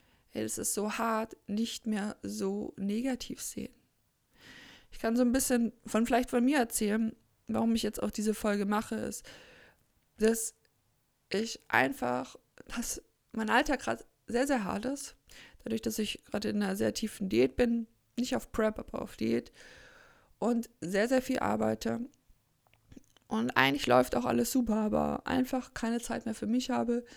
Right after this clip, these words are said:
mein Tag in Sekunden getaktet ist. Aber genau das führt mich dazu,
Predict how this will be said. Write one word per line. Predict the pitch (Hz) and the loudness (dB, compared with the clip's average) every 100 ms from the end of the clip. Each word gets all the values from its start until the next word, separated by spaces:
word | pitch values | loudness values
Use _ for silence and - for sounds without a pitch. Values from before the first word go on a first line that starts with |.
| - - - - - - | -20 -20 -20 -20 -20 -4
mein | 214 220 220 - _ _ | 0 2 0 -4 _ _
Tag | - 247 254 254 - | 2 4 4 2 -2
in | 220 | 0
Sekunden | 220 240 262 - | 2 2 2 2
getaktet | 208 214 - 247 - - | 0 2 0 -2 -4 -2
ist. | 254 - - _ _ _ _ _ _ _ _ _ _ _ _ _ _ _ | -2 -4 -12 _ _ _ _ _ _ _ _ _ _ _ _ _ _ _
Aber | 233 226 | 2 4
genau | 240 240 269 | 4 6 6
das | 254 262 - - | 6 2 0 -6
führt | - - 254 247 | -12 -4 -2 0
mich | 240 | -2
dazu, | 240 220 - 240 247 - | -2 -6 -2 0 0 -4